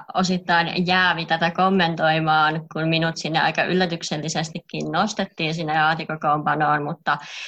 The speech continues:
luotan täysin Joonaksen näkemykseen ja mitä ollaan tässä keskusteltu ja jo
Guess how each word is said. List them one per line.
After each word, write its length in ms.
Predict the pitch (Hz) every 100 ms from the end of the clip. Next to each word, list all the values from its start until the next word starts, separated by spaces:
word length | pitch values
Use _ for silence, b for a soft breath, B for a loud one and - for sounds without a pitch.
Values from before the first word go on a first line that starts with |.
| B -
luotan 380 | 190 247 247 175
täysin 420 | 160 175 175 175 160 -
Joonaksen 580 | - 175 165 160 - 156 151 - - _ 190
näkemykseen 840 | 254 262 220 190 - 175 165 160
ja 380 | 160 156 151 - -
mitä 540 | - - 170 165 160
ollaan 300 | 160 160 156
tässä 480 | 156 156 156 165 147 - - _ _ _
keskusteltu 800 | - 170 170 160 170 160 156 156
ja 340 | 156 160 151 147
jo 180 | - 165